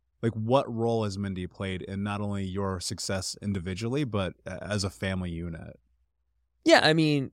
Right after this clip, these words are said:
Speaker 2: uh, to start off individually, uh, she's always supported me no matter what I've wanted to do, one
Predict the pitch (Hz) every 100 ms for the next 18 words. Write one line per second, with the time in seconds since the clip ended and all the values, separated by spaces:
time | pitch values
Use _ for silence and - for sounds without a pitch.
0 | _ 139 131 127 123 139 151 143 - 127
1 | 120 127 117 101 110 117 110 101 87 95
2 | - _ _ _ _ 104 85 - 226 233
3 | 220 196 156 - 147 139 117 107 110 127
4 | 120 120 110 - 120 165 196 180 135 139
5 | 131 113 110 101 107 101 107